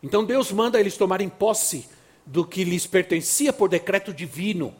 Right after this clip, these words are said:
Deus cumpre, Deus cumpre sempre as suas promessas, né? O que o diabo quer roubar de nós, o que Deus nos deu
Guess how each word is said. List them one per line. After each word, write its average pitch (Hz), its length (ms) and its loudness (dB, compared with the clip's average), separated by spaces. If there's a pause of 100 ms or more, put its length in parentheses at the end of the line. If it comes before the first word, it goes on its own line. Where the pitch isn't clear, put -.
(1200)
Deus 185 300 0
cumpre, 175 640 0 (240)
Deus 196 300 2
cumpre 190 500 -2
sempre 165 720 -2 (180)
as 147 140 -4
suas 143 220 -2
promessas, 127 880 -6 (560)
né? 147 260 -4 (180)
O 143 120 -8
que - 180 -8
o 185 80 -2
diabo 160 800 -2 (240)
quer 180 160 0
roubar 156 480 -2
de 127 160 -10
nós, 139 520 -2 (380)
o 127 120 -10
que 175 140 -4
Deus 185 420 4
nos 147 220 -10
deu 151 320 2